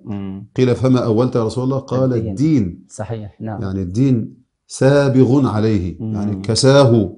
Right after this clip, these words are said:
Speaker 1: مم.
Speaker 2: حتى إنه يعني يجر
Speaker 1: مم. سبحان
Speaker 2: دينه
Speaker 1: الله.
Speaker 2: وراء، يعني.
Speaker 1: مم.
Speaker 2: في بعض
Speaker 1: سبحان
Speaker 2: الناس
Speaker 1: الله.
Speaker 2: دينه قليل،
Speaker 1: مم.
Speaker 2: فتلاقيه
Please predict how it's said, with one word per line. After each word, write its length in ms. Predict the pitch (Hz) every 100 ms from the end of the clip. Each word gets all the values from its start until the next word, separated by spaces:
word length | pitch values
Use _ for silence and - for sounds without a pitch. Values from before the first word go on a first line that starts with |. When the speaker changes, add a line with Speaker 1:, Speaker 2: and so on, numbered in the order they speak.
| -
Speaker 1:
مم. 400 | 117 110 101 101
Speaker 2:
حتى 380 | 139 147 - 123
إنه 480 | 123 139 143 123 -
يعني 580 | 113 113 107 107 110 -
يجر 560 | 113 110 175 135 107 90
Speaker 1:
مم. 140 | 98 -
سبحان 280 | 110 110
Speaker 2:
دينه 180 | 139 120
Speaker 1:
الله. 140 | 104 110
Speaker 2:
وراء، 140 | 98
يعني. 260 | 95 104 107
Speaker 1:
مم. 420 | 117 123 110 98
Speaker 2:
في 120 | 120
بعض 160 | 131 120
Speaker 1:
سبحان 160 | 107
Speaker 2:
الناس 300 | 117 127 90
Speaker 1:
الله. 120 | - 104
Speaker 2:
دينه 440 | 120 151 170 175
قليل، 360 | 160 165 147 127 110
Speaker 1:
مم. 240 | 104 98
Speaker 2:
فتلاقيه 580 | 98 110 120 139 - -